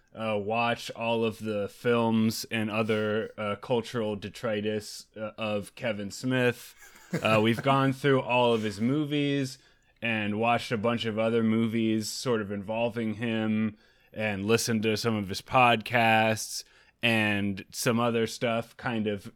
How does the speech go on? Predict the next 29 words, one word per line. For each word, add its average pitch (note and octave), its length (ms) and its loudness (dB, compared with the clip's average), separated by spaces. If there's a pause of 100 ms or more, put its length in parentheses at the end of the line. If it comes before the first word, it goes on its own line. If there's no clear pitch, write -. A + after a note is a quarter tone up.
(320)
in, A#2+ 380 0
like, A2 260 -2
the, G#2+ 320 -4
uh, G2 200 -6
kind A2+ 260 -2
of G2+ 80 -4
Kevin A2 320 -2
Smith A2+ 340 -4
universe. A#2 720 2 (260)
And C3 80 -6
it's C3+ 140 -4
been F3 160 0
a - 40 2
miserable, D3 760 0
miserable G#2+ 640 0
experience. G2 960 -4
Uh, G3 340 -2 (180)
<laughs> D#4 140 2 (140)
I, D#3 640 4
I, C#3+ 280 6 (120)
I C#3 140 10
really D3+ 340 10
don't D3 260 8
like C#3 260 6
the C#3+ 100 6
man C#3 440 6
or B2 320 6
his A2+ 240 -2
films. C#3 680 2